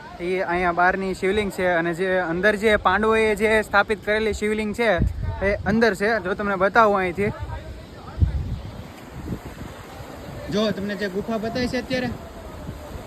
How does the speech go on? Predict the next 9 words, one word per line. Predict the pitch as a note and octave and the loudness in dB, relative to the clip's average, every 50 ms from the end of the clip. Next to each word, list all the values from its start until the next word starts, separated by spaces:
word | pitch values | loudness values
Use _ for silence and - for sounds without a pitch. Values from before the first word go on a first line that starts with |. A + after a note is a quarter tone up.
| - - - - - | -12 -14 -14 -10 -6
જો | - F#3 | -4 0
આ | G#3 G3+ | 0 2
નીચે | G3 G3 G3+ - A3+ G3+ | 2 0 0 -2 -4 -2
જે | G#3 G3+ | -2 -4
ગુફા | F#3 F3+ G3 F3+ - A3+ A3+ | -4 -4 -4 -2 0 0 0
છે, | G#3 A3+ A#3 A3 | 0 -2 -2 -2
જે | A3 G#3+ | 0 0
જવાનો | G3+ G#3 G#3 G#3+ G#3 G#3 | 0 0 0 0 -2 -2
રસ્તો, | G#3 G3+ G3+ - - A#3 | -2 -2 -2 -4 -2 -2